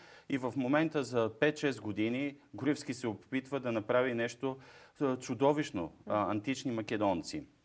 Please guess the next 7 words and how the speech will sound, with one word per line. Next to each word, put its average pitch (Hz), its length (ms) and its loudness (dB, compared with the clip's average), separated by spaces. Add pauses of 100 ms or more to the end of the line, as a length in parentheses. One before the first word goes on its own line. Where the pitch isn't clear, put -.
(640)
И 104 160 -4
третото 131 420 2
нещо, 98 300 -6
което 90 280 -2
е 90 40 -2
много 92 280 -2
важно, 135 440 6